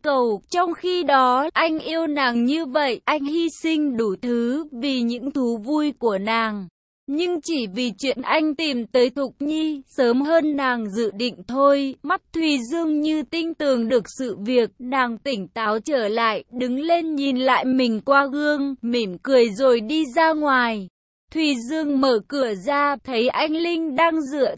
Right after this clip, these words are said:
tường hút thuốc, dáng anh cao ráo, mặc chiếc vest đen, thật lịch lãm, nàng đi đến bên anh, hai người nhìn nhau cười rồi đi xuống thang máy. Linh ngắm, nhìn Thùy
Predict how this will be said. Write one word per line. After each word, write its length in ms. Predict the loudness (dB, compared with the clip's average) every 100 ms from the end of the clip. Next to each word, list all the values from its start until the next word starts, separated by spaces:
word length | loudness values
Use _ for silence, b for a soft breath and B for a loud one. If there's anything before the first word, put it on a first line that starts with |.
| 0
tường 280 | 0 0
hút 240 | -2 -6 -6
thuốc, 280 | -6 -4 -4 _ -2
dáng 220 | 0 0
anh 300 | 0 0 0
cao 260 | -2 0 0
ráo, 600 | 2 4 4 4 0 -4 -6
mặc 240 | -4 -4 _ -10
chiếc 240 | -8 -8
vest 300 | -2 0 0 -2
đen, 500 | 0 2 2 0 -2 -6
thật 140 | -6 -6
lịch 340 | -6 -6 -6 -6
lãm, 500 | -2 0 0 -2 -6
nàng 480 | -4 0 0 0 -2
đi 200 | -2 0
đến 360 | 4 4 4 4
bên 240 | 4 4
anh, 520 | 2 2 2 -2 -4 -6
hai 280 | 0 2
người 360 | 4 2 4 4
nhìn 360 | 4 4 2 2
nhau 260 | 2 0 -2
cười 380 | 0 2 2 0
rồi 300 | 2 4 4
đi 260 | 2 0 0
xuống 240 | 0 0 0
thang 440 | 0 2 2 0
máy. 380 | 0 0 -2 -4 -8 _ _ _ _
Linh 380 | -2 -2 -2 0
ngắm, 380 | 0 0 -2 -4
nhìn 360 | -2 0 0 0
Thùy 260 | 0 0